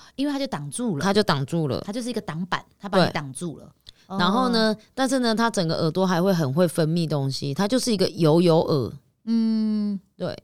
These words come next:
Speaker 2: 然后呢，它就一直反复在发炎，真的超扯的啦，它。
Speaker 1: 好惨哦。那后来反复发炎之后，你们找到那个原因之后，就开始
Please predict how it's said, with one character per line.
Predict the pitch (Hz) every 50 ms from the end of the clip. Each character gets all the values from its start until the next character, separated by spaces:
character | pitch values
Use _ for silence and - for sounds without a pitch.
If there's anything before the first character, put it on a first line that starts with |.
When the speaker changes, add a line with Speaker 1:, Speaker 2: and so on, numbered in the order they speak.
| - - - -
Speaker 2:
然 | 170 170
后 | 202 220 220 202
呢， | 190 185 180 180 180 175 _ _ _ _ -
它 | 226 226
就 | 214 262
一 | -
直 | - 214
反 | 190 - - 151 131 139
复 | - - 220 196
在 | 170 196 185 175
发 | 165 - 165 160 151 151 151
炎， | 156 151 156 - - 143 -
真 | - 240
的 | 240
超 | 240 - - 214 220 220
扯 | - - 196 165 147
的 | 160 156 151
啦， | 156 156 151
它。 | - - 175 170 165 156 - _ _ _ _ _ _ _ _ - - - - _ _
Speaker 1:
好 | _ - 190 240
惨 | 262 - - 262 202 180 170
哦。 | 165 156 151 156 190 247 311
那 | 392 359 339
后 | 339 349 320
来 | 269 233 220 220 220 - - - _ _ _ _
反 | _ - 220 214
复 | 233 285 277
发 | 311 277 285
炎 | 285 240 214 220
之 | 233
后， | 254 240
你 | 196
们 | 165 160
找 | 160 - 156
到 | 165 214 240
那 | 254
个 | 233 208
原 | 196 185 165 170
因 | 175 190 196
之 | 208 185 208
后， | 196
就 | 185 208 202 -
开 | - 196 202 196
始 | 170 151 139 113 87